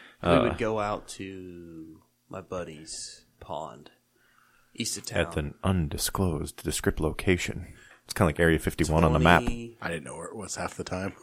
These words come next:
Speaker 2: 'Cause you were too drunk to remember, probably. <laughs>
Speaker 3: Yeah, probably.
Speaker 1: Twenty-fifth?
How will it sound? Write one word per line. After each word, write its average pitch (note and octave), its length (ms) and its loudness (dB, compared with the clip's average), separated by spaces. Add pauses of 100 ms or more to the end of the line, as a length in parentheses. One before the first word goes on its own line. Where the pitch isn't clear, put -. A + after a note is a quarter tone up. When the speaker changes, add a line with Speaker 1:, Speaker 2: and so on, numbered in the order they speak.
(220)
Speaker 2:
'Cause - 140 6
you F#3+ 60 10
were A2+ 60 10
too C3 160 12
drunk A#2+ 300 12
to A#2 100 12
remember, G#2+ 400 12
probably. F#2+ 720 12
<laughs> - 80 -18
Speaker 3:
Yeah, D#2 160 2
probably. D#2+ 380 0 (1400)
Speaker 1:
Twenty-fifth? A#2 1300 -10